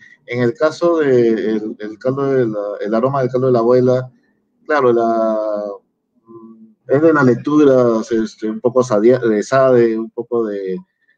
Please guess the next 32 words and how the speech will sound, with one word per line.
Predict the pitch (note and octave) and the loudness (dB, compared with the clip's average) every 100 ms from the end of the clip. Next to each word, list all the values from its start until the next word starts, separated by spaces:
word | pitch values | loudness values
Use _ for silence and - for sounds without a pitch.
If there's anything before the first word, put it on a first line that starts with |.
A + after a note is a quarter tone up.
| _ _ | _ _
de | C#3+ | -12
crónicas | C3 B2 B2 A#2+ A2+ | -4 -2 -2 -6 -4
de | A2 G2+ F#2+ | -4 -4 -6
caníbales, | G2+ B2 B2+ A2 G#2 - | -6 -2 -2 -2 -4 -6
que | G#2 | -8
hay, | G#2+ G#2+ | -6 -6
hay | A2 | -6
libros, | A2 B2 G2 F#2+ | -2 -2 -2 -6
¿no? | A2 | -8
La | A#2+ | -8
historia | F#2 G#2 G#2 | -8 -6 -8
de | |
los | F#2+ | -8
caníbales | F#2 G2+ A2 G2 F#2 | -12 -10 -8 -8 -8
y | G2+ | -12
ese | - | -20
tipo | - G#2+ | -12 -10
de | |
cosas, | G2 A#2 F#3 F3+ | -6 -4 -4 -4
y | |
también | F#3+ F3 G3 | -2 -2 0
películas, | F#3 G3+ F#3+ G2+ G#2 | 0 0 0 -2 -4
¿no? | D3+ D#3 | -6 -4
Porque | G#2+ A2 A2 | -4 -2 -2
si | F#2+ A#2+ | -2 0
hay | B2 | 0
algo | C#3 D3 | 2 -2
que | C#3+ | 0
me | A#2 | -2
nutre | A2+ C3+ B2+ | 0 -4 0
aparte | B2+ A#2+ A#2 - A#2+ | 0 0 -2 0 0
de, | A2 G2 F2+ | 2 -2 -4